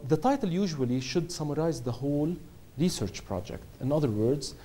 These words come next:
it should include information about the objective or, uh, uh, the methodology or even the results. In other words, uh, it has to have enough information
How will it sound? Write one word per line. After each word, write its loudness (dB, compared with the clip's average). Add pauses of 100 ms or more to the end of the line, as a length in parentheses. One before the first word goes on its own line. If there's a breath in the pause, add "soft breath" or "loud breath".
(260 loud breath)
it 2
should 6
include 2
information 0
about 2 (600)
the 2
objective 0 (720)
or, 8 (540)
uh, 6
uh, 0
the 0
methodology 0 (240)
or 0
even 0
the 4
results. 2 (320 loud breath)
In 4
other 8
words, 2 (340 loud breath)
uh, 8
it -4
has 2
to -6 (180)
have 0
enough 0
information -2